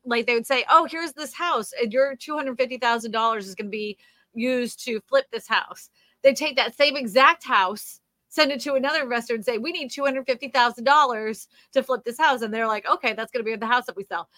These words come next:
Then he'd go take that same house. It, like, he did it to, like, five people. And it was the same exact house.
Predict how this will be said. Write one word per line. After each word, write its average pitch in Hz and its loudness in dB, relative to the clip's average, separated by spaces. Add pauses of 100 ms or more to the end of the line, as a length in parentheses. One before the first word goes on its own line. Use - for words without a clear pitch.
(120)
Then 269 8
he'd 277 0
go 269 4
take 269 -2
that 240 -2
same 339 2
house. 294 4
It, 262 -4
like, 254 0
he 254 -10
did 285 0
it 269 0
to, 262 -6
like, 247 -4
five 233 2
people. 208 -6
And - -4
it 220 0
was 202 -8
the 233 -10
same 233 -2
exact 208 -6
house. 214 0